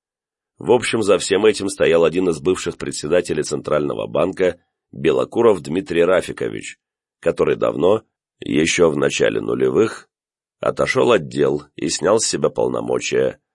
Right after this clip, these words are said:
но сохранил все свои связи и умудрился сколотить каким-то непостижимым образом просто невероятно огромный капитал. Когда я говорю «огромный», это значит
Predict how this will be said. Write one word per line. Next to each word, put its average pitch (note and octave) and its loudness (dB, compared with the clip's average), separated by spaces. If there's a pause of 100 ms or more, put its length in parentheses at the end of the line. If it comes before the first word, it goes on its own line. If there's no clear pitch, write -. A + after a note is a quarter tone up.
(140)
но G2 2
сохранил G2+ 4
все G2+ 0
свои D2 0
связи G2 2 (200)
и - -2
умудрился A2 2
сколотить B1+ -2
каким-то D#2 -4
непостижимым C2+ -4
образом F#2 0 (200)
просто G2 2
невероятно D2+ 0
огромный C2 0
капитал. A#1+ -6 (640)
Когда B1+ -2
я B1 0
говорю B1 0
«огромный», C2 -2 (300)
это - -2
значит - -4